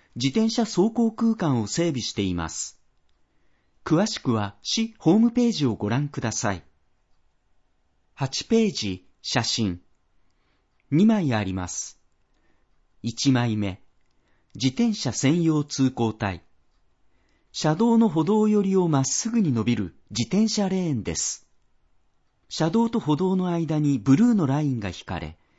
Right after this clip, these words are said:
ラインより歩道寄りの部分には自転車専用と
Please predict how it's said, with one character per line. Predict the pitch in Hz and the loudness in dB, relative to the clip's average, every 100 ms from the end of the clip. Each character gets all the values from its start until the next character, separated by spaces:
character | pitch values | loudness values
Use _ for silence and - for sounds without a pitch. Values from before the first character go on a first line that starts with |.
| _ - - - | _ -20 -20 -6
ラ | 170 220 | -2 0
イ | 208 | 2
ン | 147 | 2
よ | 120 | 2
り | 104 | 0
歩 | 117 117 | -4 -2
道 | 202 208 | 0 2
寄 | 202 | 2
り | 196 | 2
の | 190 | 0
部 | 185 | -2
分 | 160 135 107 | 0 2 2
に | 101 | 0
は | 82 - _ _ _ - | -4 -8 _ _ _ -10
自 | 117 | -8
転 | 131 214 220 | 0 2 2
車 | - 113 | 0 -6
専 | 92 120 131 151 | -4 0 2 4
用 | 131 127 | 2 0
と | 117 101 | -2 -4